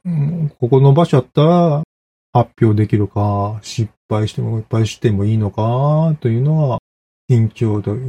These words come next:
せず、緊-、緊張しても発表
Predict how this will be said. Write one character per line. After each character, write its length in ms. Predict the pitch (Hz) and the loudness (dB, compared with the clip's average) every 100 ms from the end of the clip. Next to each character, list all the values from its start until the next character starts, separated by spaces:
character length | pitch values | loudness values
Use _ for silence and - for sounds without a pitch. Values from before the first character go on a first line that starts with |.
| 113 | -10
せ 480 | - - - 127 | -12 -16 -2 0
ず、 200 | 113 104 - - | 0 -2 -8 -4
緊-、 260 | 117 117 - - 127 | -4 -2 -6 -8 -4
緊 240 | - 143 | 4 4
張 200 | - 139 | 4 2
し 100 | - | 4
て 80 | 180 | 4
も 140 | 156 | 4
発 380 | 110 117 117 117 - _ _ _ - - | 2 2 0 -2 -6 _ _ _ -16 -2
表 260 | 123 113 | 2 4